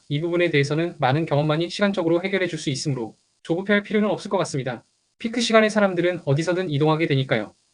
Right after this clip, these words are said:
십육 시부터 십구 시에는 어느 곳을 다녀도 정체이니 장거리도 사실 효율적이지 않습니다.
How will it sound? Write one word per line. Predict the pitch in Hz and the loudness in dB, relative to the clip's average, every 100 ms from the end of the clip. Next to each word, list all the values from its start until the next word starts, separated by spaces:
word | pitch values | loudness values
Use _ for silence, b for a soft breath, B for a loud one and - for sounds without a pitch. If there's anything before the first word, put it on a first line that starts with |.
| _ | _
십육 | - 226 226 | 0 2 2
시부터 | 208 202 196 | 0 0 0
십구 | - 226 | 0 -4
시에는 | - 196 190 | 0 0 4
어느 | 143 160 | 4 4
곳을 | 170 196 | 4 2
다녀도 | 175 135 147 175 | 2 4 4 2
정체이니 | - 139 143 147 135 135 - _ _ | 2 0 2 2 2 -2 -6 _ _
장거리도 | - 151 175 208 214 | -2 2 4 4 4
사실 | 220 220 208 | 0 0 2
효율적이지 | 226 220 196 175 | 2 0 -2 0
않습니다. | 180 135 127 120 113 | -2 0 -2 -4 -8